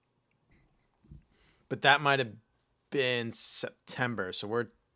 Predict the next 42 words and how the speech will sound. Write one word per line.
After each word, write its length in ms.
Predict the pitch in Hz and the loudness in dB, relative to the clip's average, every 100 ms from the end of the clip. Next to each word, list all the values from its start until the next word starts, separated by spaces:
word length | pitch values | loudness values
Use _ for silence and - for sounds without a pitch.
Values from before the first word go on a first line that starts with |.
| _ | _
July. 1080 | - 117 104 107 110 107 95 92 92 98 - _ - - _ | -8 -6 -4 -2 0 0 -2 -4 -6 -12 -14 _ -20 -20 _
So 120 | 117 | -10
let 60 | |
me 100 | 117 104 | -8 -8
track 540 | - - 120 107 107 - - _ | -12 -8 0 0 0 -4 -20 _
back. 400 | - 107 90 92 | -2 0 0 0
I, 140 | 131 160 | 0 2
I, 120 | 156 - | 0 0
if 200 | 143 147 | -4 2
I 220 | 139 131 - _ 135 | 4 2 -8 _ 4
dive 300 | 170 185 131 | 6 6 6
deep 240 | 151 143 | 0 0
enough, 200 | 127 107 | -2 -2
and 120 | 113 | 0
I, 100 | 117 120 135 | 0 0 -2
I 60 | |
might 180 | 123 135 | 2 2
be 60 | 135 | 2
able 120 | 113 | -2
to 60 | 117 | -4
recall 320 | 110 120 113 | -2 0 0
this 220 | 107 - | -2 -8
night 340 | 110 107 107 - _ _ _ - | -4 -4 -4 -8 _ _ _ -10
verbatim, 640 | 123 104 110 101 95 95 - _ _ _ _ _ - - | -8 -4 -4 -4 -6 -10 -18 _ _ _ _ _ -20 -8
but 120 | 123 | 0
I 100 | 113 | 0
don't 120 | 113 | 2
know 260 | 110 110 104 | 0 0 -2
if 340 | 98 - - | -6 -20 -12
we 100 | 113 | -6
have 120 | 107 | -4
enough 200 | 101 95 | -4 -10
time 360 | - 113 98 92 | -10 -8 -8 -10
for 120 | - | -14
me 140 | 95 92 | -12 -12
to 60 | |
get 340 | 101 98 87 - | -8 -8 -8 -12
there. 280 | 95 92 - _ _ _ _ _ _ _ _ _ _ _ _ _ | -12 -14 -18 _ _ _ _ _ _ _ _ _ _ _ _ _
Uh, 520 | 117 110 107 101 101 101 | 0 4 4 4 2 -2
okay, 320 | 123 117 95 101 | -4 -2 -4 -4
so 520 | - 139 123 123 - _ _ - | 0 4 4 2 -4 _ _ -6
regardless 640 | 143 131 104 92 95 - | 2 4 2 0 -8 -14